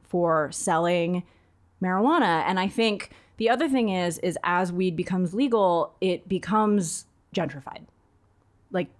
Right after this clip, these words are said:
absolutely. You, you look at Humboldt County, and a lot of the people that are growing there are white people.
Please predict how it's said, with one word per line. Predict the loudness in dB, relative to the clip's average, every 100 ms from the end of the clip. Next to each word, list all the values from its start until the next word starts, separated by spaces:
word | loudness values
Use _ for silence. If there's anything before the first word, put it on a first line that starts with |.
| _ -4
absolutely. | -4 -4 -4 -4 -6 -8 -6
You, | -4 -4
you | -2 0
look | 2 0
at | -2
Humboldt | -2 0 -2 -2
County, | 0 2 2 0
and | 0 -2
a |
lot | 0 4 4 4
of | 0
the | -2
people | -6 -4 -2
that | -2
are | -2
growing | 0 2 2
there | 0 0 0 0 -2
are | 0
white | 0 0
people. | -4 -4 -2 -2 -4